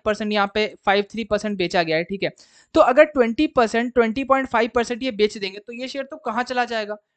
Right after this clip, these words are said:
ठीक है, आप समझ रहे हो इस चीज़ को, तो कितना पैनिक सेलिंग आएगा। लेकिन ऐसा कुछ नहीं है, सिंपल सा आप ये चीज़ भी देख लो कि अगर प्रमोटर्स ने यहाँ पे बीस परसेंट कम किया है तो वो बीस परसेंट गया कहाँ? <clears throat> सॉरी,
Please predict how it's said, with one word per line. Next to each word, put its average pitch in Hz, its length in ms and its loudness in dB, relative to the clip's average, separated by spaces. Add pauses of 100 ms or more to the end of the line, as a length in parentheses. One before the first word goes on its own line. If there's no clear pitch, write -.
(160)
ठीक 220 140 -8
है, 220 60 -2
आप - 180 -2
समझ 254 240 -2
रहे 240 80 -2
हो 240 40 0
इस 226 120 -6
चीज़ 220 180 -10
को, 208 140 -6
तो 262 180 2
कितना 269 320 0
पैनिक 254 280 0
सेलिंग 240 260 -2
आएगा। 214 200 0
लेकिन 226 320 -6
ऐसा 208 240 -2
कुछ 226 200 -4
नहीं 190 120 -4
है, 196 100 -4 (340)
सिंपल 240 340 -10
सा 240 140 0
आप 240 140 -4
ये 208 120 -2
चीज़ 208 200 -12
भी 202 80 -14
देख 196 200 -2
लो 208 120 0 (340)
कि 269 60 -2
अगर 254 300 0
प्रमोटर्स 240 480 2
ने 240 80 0
यहाँ 233 100 6
पे 240 120 4
बीस 214 240 -2
परसेंट 226 340 2
कम 208 200 4
किया 196 180 2
है 196 60 2
तो 247 120 -8
वो 262 80 -2
बीस 240 300 -6
परसेंट 247 340 -6
गया 180 200 -2
कहाँ? 151 200 -12 (300)
<clears throat> 233 420 2
सॉरी, 156 280 -12